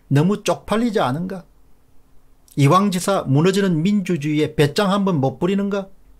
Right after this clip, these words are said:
야당 사격수를 정밀 타결한 더불어 거대 여당의 수법이 아주 탁월하다.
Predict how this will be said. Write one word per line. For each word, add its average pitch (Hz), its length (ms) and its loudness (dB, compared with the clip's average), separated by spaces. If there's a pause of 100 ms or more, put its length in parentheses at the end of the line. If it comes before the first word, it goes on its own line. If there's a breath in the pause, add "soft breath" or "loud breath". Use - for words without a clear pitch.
(160)
야당 165 320 2
사격수를 160 520 -4
정밀 190 460 0
타결한 139 520 -4
더불어 151 440 -2
거대 147 360 -2
여당의 151 280 -2
수법이 147 480 -6
아주 - 460 -12
탁월하다. 165 540 -6